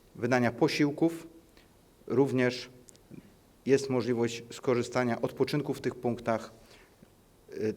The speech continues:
dla osób, które będą tego potrzebowały. Również te punkty są w gotowości pomocy medycznej na tę chwilę. Szanowni Państwo,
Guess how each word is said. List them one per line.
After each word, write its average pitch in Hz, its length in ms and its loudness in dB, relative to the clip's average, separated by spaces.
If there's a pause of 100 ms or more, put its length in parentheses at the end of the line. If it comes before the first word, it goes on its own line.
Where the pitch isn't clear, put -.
dla 131 200 4
osób, 127 320 -2
które 123 260 2
będą 113 380 2 (400)
tego 107 300 2 (760)
potrzebowały. 135 640 4 (640)
Również 151 360 2
te 131 120 2
punkty 127 500 0 (460)
są 135 200 0
w 120 60 -4
gotowości 120 560 2
pomocy 117 520 0 (260)
medycznej 110 580 2 (360)
na 113 100 -2
tę 110 120 -2
chwilę. 90 280 -8 (920)
Szanowni 139 400 0
Państwo, 147 500 0